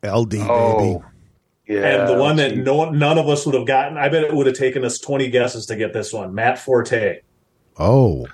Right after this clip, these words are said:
Speaker 2: Oh, yeah, I would have never gotten that.
Speaker 1: That was his
Speaker 3: Yeah.
Speaker 1: forte.
Speaker 3: <laughs> Hey-o.
Speaker 2: Matt Forte. Matt Forte.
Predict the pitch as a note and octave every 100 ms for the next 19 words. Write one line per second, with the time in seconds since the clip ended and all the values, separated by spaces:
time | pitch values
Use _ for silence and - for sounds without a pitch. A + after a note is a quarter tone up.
0 | - A2+ A2+ G#2 G#2 G2 G2+ G#2 A2 G2+
1 | G2+ G2+ F#2+ F#2 F#2+ F#2+ F#2 F2+ F#2+ A2+
2 | A#2+ A2 B2+ A#2 D3+ - E3+ G3 - D3+
3 | F#2+ D#2 - _ _ _ _ _ _ _
4 | - B2+ - - E3 F#3 G#4+ G#3+ G3+ G3
5 | G3 F#3+ - - D#3 C#3+ - A#2 C#3 C#3+
6 | G#2+ G#2 B2+ - - B2 G#2 - - A#2+
7 | B2 A#2+ G#2+ F2+